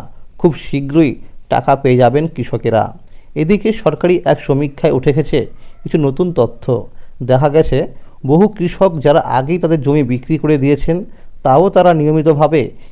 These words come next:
কৃষক বন্ধু প্রকল্পে টাকা পাচ্ছেন। এমনকি কিছু মৃত কৃষকের অ্যাকাউন্টেও প্রতিটি কিস্তিতে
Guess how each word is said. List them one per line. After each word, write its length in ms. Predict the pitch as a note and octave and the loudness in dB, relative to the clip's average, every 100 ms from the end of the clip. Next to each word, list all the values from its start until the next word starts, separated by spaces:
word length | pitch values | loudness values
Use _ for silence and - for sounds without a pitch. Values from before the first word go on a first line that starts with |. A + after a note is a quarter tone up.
| - | -8
কৃষক 340 | D#3+ - D#3+ C3+ | -6 0 0 2
বন্ধু 260 | C3+ C#3 C3+ | 0 0 -2
প্রকল্পে 460 | B2+ B2 C3+ C3 | -2 0 -2 -2
টাকা 220 | D#3 B2 B2+ | -2 0 2
পাচ্ছেন। 440 | A#2 - - B2+ G#2+ - - - | 0 0 0 0 -2 -10 -18 -6
এমনকি 400 | D#3 G3 A3 E3 G3+ - - - | 0 2 2 -2 -6 -6 -14 -6
কিছু 180 | F#3 G#3+ | -4 0
মৃত 260 | E3+ D#3+ E3 A3+ | 0 0 0 -2
কৃষকের 460 | - F3 F#3 F3+ E3+ | -2 -2 -2 -2 -4
অ্যাকাউন্টেও 600 | - C3 D#3 D#3 D#3+ E3+ A#2+ - - - | -2 0 2 0 2 2 2 -4 -14 -18
প্রতিটি 380 | - F3 G3+ - G3 | -4 -2 -2 -4 -6
কিস্তিতে 480 | - E3 - E3 | -4 -4 -4 -2